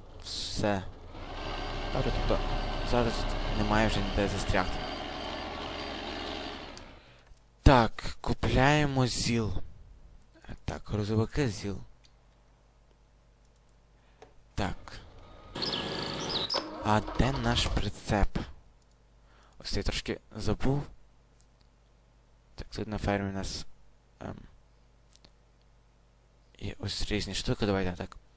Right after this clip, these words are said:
Подивимось, де прицеп. На фермі, так? Ну тоді давайте вже не будемо кататися і зіл також відкра-, відправимо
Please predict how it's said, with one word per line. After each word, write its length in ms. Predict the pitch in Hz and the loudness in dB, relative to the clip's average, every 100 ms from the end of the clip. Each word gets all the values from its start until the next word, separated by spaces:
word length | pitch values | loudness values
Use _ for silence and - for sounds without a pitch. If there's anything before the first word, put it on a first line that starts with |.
| - - _ _ - _ _ _ _ - | -20 -20 _ _ -20 _ _ _ _ -4
Подивимось, 680 | 110 - 110 101 101 - - | -2 2 2 2 0 -2 2
де 160 | 107 | 2
прицеп. 720 | 104 104 101 - 107 107 - - - - - - - _ _ _ _ _ _ _ _ _ _ _ _ _ _ _ - - | 4 2 -2 -2 0 2 2 0 -2 -6 -18 -20 -20 _ _ _ _ _ _ _ _ _ _ _ _ _ _ _ -20 -6
На 120 | 113 | -2
фермі, 400 | - 101 98 92 | 2 4 2 0
так? 360 | - 117 139 - - - - - - - - | 0 0 -2 -8 -18 -20 -20 -20 -20 -20 -12
Ну 80 | 127 | -4
тоді 240 | 147 147 | 0 2
давайте 260 | 151 165 147 | 4 4 2
вже 120 | 131 | -2
не 80 | 120 | 2
будемо 260 | 131 123 | 2 2
кататися 540 | 113 117 120 - 104 98 | 2 4 4 4 2 2
і 420 | - 95 107 104 | -2 -4 -2 -2
зіл 240 | 98 120 | 0 2
також 300 | 110 104 104 | 2 2 2
відкра-, 240 | 95 - - - | -2 -6 -8 -6
відправимо 480 | 110 - 107 107 104 | -4 2 4 4 2